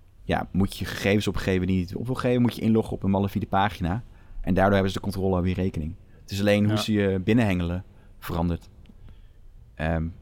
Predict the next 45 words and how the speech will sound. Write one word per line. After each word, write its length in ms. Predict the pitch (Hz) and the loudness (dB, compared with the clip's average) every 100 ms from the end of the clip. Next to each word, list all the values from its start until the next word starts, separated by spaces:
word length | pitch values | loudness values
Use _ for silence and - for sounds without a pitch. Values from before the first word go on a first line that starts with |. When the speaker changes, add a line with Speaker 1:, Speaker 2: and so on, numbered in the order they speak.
| - | -12
Speaker 1:
ja, 160 | - 90 | 0 0
dat 140 | 98 | 2
zie 100 | - | 4
je 60 | 113 | 4
dus 100 | 110 | 4
eigenlijk 340 | 101 107 - | -2 -4 -2
overal 360 | 107 127 117 110 | 2 4 4 2
met 120 | 104 | 2
alle 220 | - 110 | 2 0
fraudevormen 640 | 110 107 101 98 104 95 90 | 2 0 2 0 -2 -2 0
wel, 280 | 87 87 - | -2 -2 -4
wel 120 | 92 | -4
gebeuren. 420 | - 95 101 90 | -2 0 2 2
Dat 140 | 87 | -2
ze 140 | - 95 90 | -2 -2 0
leren 360 | 92 107 117 110 | 2 2 2 2
van 340 | 104 98 92 - - - - - - - | 0 2 -2 -8 -20 -20 -20 -20 -20 -14
waar 280 | 92 98 | -2 2
de 80 | 98 | 2
consument 420 | 104 107 104 107 | 2 2 4 2
van 100 | - | 2
leert 300 | 131 131 156 - - - - - - | 2 2 -2 -10 -16 -16 -14 -18 -8
en 100 | - | -6
vervolgens 600 | 101 113 107 107 98 - | -2 0 2 0 -4 -6
dat 260 | 107 110 110 | -2 0 2
tegen 260 | 98 98 - | 0 -2 -4
ze 60 | |
gebruikt. 440 | - 87 - - - - - - - - | -8 -8 -8 -12 -20 -20 -20 -20 -20 -20
En 120 | - 85 | -6 -4
een 160 | 82 - - | -4 -8 -16
g-, 60 | - | -14
ander 240 | - 90 107 | -2 0 2
goed 160 | 113 | 0
voorbeeld 300 | - 110 104 | 0 0 2
is, 180 | 101 - | -2 -4
eh, 180 | 95 92 98 - - - | -2 -2 -4 -12 -20 -6
H 120 | - | 0
T 140 | 98 95 | 0 0
T 100 | - | 0
P 60 | 95 95 143 | 2 2 0
S. 180 | - - - - - - - - | -8 -18 -20 -20 -20 -20 -20 -20
Vroeger 300 | - 123 127 | -4 0 2
was 160 | 110 | 2
het 160 | 110 - | 0 -8
standaardadvies 800 | - 127 135 - - 120 113 - | 0 2 2 -2 -2 -2 -2 -8